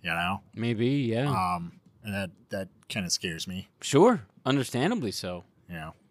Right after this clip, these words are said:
Speaker 2: Because it, it, you can't turn that off.
Speaker 1: Yeah.
Speaker 2: Right? You can't, like, it's not like you can go into your dream and have a conversation with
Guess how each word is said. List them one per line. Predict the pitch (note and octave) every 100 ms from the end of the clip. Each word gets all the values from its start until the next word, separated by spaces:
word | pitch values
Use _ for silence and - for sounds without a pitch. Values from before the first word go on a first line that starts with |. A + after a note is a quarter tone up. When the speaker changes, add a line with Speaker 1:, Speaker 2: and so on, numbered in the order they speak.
| _ _ _ -
Speaker 2:
Because | B2 C#3+ C3 C#3
it, | C#3 C3+ A2 - - - - _ _ _ _ _ _ _ -
it, | -
you | B2 - C3+ A#2+
can't | C#3+ C3 -
turn | - C3 A#2+
that | A2+ G2+
off. | B2 D#3+ - - - - _ _ - - - - -
Speaker 1:
Yeah. | A2 D3+ F#3
Speaker 2:
Right? | D3+ - -
You | C3
can't, | - D3+ D3 - -
like, | B2 -
it's | C#3+ F3
not | G#3
like | F#3 D3 - _ - -
you | B2+ D3
can | D3 B2+
go | C3+ B2+
into | B2+ A#2
your | A2+ G#2 - _ _ _ _ -
dream | D3+ D3 A#2
and |
have | B2 A2
a |
conversation | G#2+ B2 A#2 G#2+ A#2+ A#2 - G#2+
with | G#2 G2+ F#2+ -